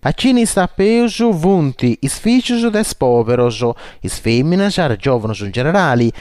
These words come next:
complici un mercato di sudraballo, ci mancare si dan ripresa,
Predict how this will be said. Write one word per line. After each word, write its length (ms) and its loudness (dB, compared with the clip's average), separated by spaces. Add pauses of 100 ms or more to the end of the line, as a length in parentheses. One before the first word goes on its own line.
(140)
complici 720 -2
un 160 0
mercato 320 0
di 40 -2
sudraballo, 880 2
ci 240 -4
mancare 540 0
si 180 0
dan 240 2
ripresa, 760 0